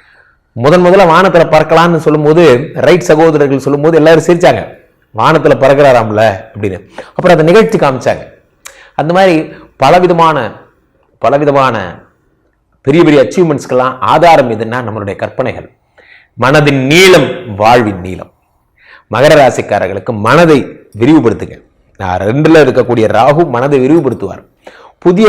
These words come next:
ப்ராஜெக்ட்ஸ் எல்லாம் வெல்கம் பண்ணுவார். "வாங்க, கமான்."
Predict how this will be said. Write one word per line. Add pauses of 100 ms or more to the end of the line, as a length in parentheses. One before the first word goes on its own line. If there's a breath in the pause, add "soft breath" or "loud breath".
(120)
ப்ராஜெக்ட்ஸ்
எல்லாம்
வெல்கம்
பண்ணுவார். (160)
"வாங்க, (400)
கமான்."